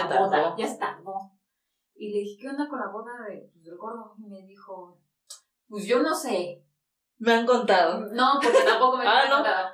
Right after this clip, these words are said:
Speaker 1: Me dijo, "Pues yo no sé, pero yo estoy sospechando que ya cortaron". Y yo así, "No, y sí". Le digo, "Pero sí sabes o no". Dice, "Pues yo digo que sí, o sea, sí, es obvio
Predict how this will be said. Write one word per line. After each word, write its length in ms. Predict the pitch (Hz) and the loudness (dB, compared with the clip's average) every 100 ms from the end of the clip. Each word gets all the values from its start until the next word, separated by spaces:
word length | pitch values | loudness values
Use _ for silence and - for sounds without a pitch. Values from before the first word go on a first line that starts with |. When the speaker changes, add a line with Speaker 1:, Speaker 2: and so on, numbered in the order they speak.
| - _ | -12 _
Speaker 1:
Me 120 | 202 196 | -12 -10
dijo, 260 | - - | -10 -12
"Pues 180 | 247 262 | -10 -4
yo 120 | 381 | -2
no 100 | 381 | -2
sé, 260 | - 214 - | -4 -6 -6
pero 120 | 202 208 | -4 -4
yo 120 | 330 | -4
estoy 200 | 349 311 | -6 -8
sospechando 1160 | 277 254 - - - 233 240 240 247 - - _ _ _ _ | -8 -8 -8 -10 -8 -8 -8 -6 -6 -6 -10 _ _ _ _
que 120 | - 175 | -10 -10
ya 160 | 175 | -10
cortaron". 540 | 175 - - - - _ _ _ _ _ _ | -14 -20 -18 -18 -20 _ _ _ _ _ _
Y 120 | 180 | -14
yo 40 | 175 | -12
así, 260 | 170 175 170 | -14 -18 -20
"No, 100 | - - - - - - _ _ _ _ | -20 -20 -20 -18 -20 -20 _ _ _ _
y 80 | 180 | -20
sí". 680 | - 214 233 247 254 254 _ _ _ _ _ _ | -16 -14 -14 -12 -14 -16 _ _ _ _ _ _
Le 100 | 240 | -2
digo, 100 | - | 0
"Pero 120 | 202 | -2
sí 160 | 196 220 | -4 -4
sabes 300 | 269 285 294 | -4 -4 -6
o 80 | 220 | -6
no". 140 | 214 | -6
Dice, 260 | 214 202 240 | -6 -8 -8
"Pues 140 | 254 254 | -8 -8
yo 60 | |
digo 200 | 320 330 | -8 -8
que 100 | 254 | -10
sí, 360 | 208 247 247 - - | -10 -8 -10 -12 -20
o 80 | |
sea, 140 | - 190 | -18 -16
sí, 320 | 190 233 233 | -16 -16 -14
es 140 | 202 233 | -12 -14
obvio 180 | 226 | -16